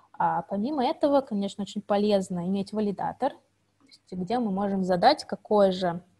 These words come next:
какой же формат мы ожидаем, формат ввода мы ожидаем от пользователя. Ну и стандартные методы для работы с текстом, копировать, вырезать, вставить,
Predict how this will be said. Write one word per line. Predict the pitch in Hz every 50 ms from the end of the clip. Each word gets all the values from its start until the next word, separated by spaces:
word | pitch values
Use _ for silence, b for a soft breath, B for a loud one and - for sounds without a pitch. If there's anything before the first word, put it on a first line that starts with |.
| _ _ _ _ _ _
какой | _ _ _ 214 202 196
же | 185 185
формат | - - 202 196 196 196 196 190 180 180 - - _ _ _ _ _
мы | 202 196 208 202
ожидаем, | 190 190 190 175 165 180 175 175 175 175 -
формат | 185 180 185 180 180 196
ввода | 190 220 294 269 226
мы | 180 185 196
ожидаем | 196 190 165 170 180 180 180
от | 180 180 _
пользователя. | - 165 156 156 160 156 - - - - - - 196 208 - _ b b b b b b b b b _
Ну | 240 226 247 285 311 262 - -
и | 220 220 220
стандартные | - - - 185 185 185 190 190 190 190 - 190 185
методы | 180 185 175 175 - 180 180 180
для | 180 175 180 180 180
работы | - 175 180 175 - 180
с | - -
текстом, | - - 185 170 - - - - _ 170 160 165 175 185 - _ _ _ _ _ _ 190 175 - -
копировать, | - - 185 - - 202 180 165 180 175 - _ -
вырезать, | 196 180 175 175 - - -
вставить, | - - _ - 349 370 359 320 302 - -